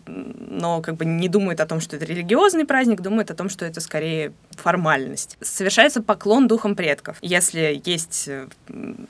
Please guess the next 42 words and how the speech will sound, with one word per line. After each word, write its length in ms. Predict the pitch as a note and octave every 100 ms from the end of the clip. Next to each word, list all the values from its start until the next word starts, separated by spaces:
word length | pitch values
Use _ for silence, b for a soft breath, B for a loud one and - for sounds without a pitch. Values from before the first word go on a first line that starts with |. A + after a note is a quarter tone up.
| _ _ -
такая 220 | E3 D#3
тенденция. 460 | D3 E3+ D#3+ D#3+ E3
То 60 | F#3
есть, 180 | F#3+
э, 100 | -
семьи 320 | G3+ D4+ F4+ C#4
щас 220 | A#3+ A#3
уже 180 | G#3 G#3+
очень 240 | G#3 G#3+
раз-, 220 | C4 F#4+
по-разному 500 | - A#3+ A3 - C#4
к 60 | A3
этому 240 | G#3 G3
относятся. 400 | F#3+ F#3+ F3 E3
Некоторые, 580 | G3+ D4+ C4 A#3+ A#3+ G#3+
раньше 300 | A3 C#4 B3+
принято 380 | A3 A#3+ A3+ G#3+
было 200 | F#3 F#3
ходить 440 | F#3 F#3 F#3 E3+
на 160 | F3 F3
могилы, 840 | E3 D#3+ A3 F#4 F4+ E4 D4+ C4+
как-то 500 | - F3+ - E3 D#3+ D#3+
приносить, 680 | G3 G3 - F3 E3 -
э, 300 | D#3+ D#3 D#3 D3+
предкам 380 | F3+ E3 D#3
еду 400 | D3 D#3 E3+ D4
какую-то, 640 | D#4 B3+ - A#3 A3+ G#3 G3
плюс 220 | G#3+ G#3+
стол 400 | - G#3 A3 G#3+
обязательно 640 | F#3+ F#3 F3 E3+ E3+ D#3+
накрывался, 880 | D#3+ - F3 B3+ D4 C4+ - A3+ G3+ F#3+
то 120 | F3+
есть, 320 | E3+ E3 -
э, 300 | D#3 D3+ D3+
какой-то 320 | D#3 E3 D#3+ -
такой 240 | E3+ E3
традиционный, 560 | F3 F3+ - A#3 D4+ B3
с 60 |
традиционными 640 | F#3+ F3+ F#3+ G3 E3+ D#3+ D#3
элементами, 560 | F3 A#3 D4 C#4 A3
там, 340 | G#3 D#3 D#3 F3+
жожоба, 720 | G3+ F#3 F3+ C4 D4 D4